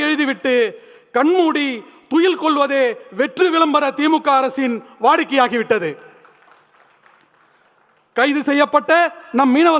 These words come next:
சகோதரர்கள் அனைவருக்கும் உடனடியாக விடுவிக்கப்பட வேண்டும். அவர்களது படகுகளையும் மீட்டு தர வேண்டும். இதற்கான நடவடிக்கையை ஒன்றிய பாஜக அரசு தாமதமின்றி உடனடியாக எடுக்க வேண்டும். ஒன்றிய அரசுக்கு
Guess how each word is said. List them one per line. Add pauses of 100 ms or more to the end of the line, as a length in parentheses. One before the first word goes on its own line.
சகோதரர்கள்
அனைவருக்கும் (380)
உடனடியாக (460)
விடுவிக்கப்பட (100)
வேண்டும். (500)
அவர்களது (100)
படகுகளையும் (340)
மீட்டு
தர
வேண்டும். (480)
இதற்கான
நடவடிக்கையை (440)
ஒன்றிய (120)
பாஜக (120)
அரசு (480)
தாமதமின்றி (420)
உடனடியாக (120)
எடுக்க (100)
வேண்டும். (580)
ஒன்றிய
அரசுக்கு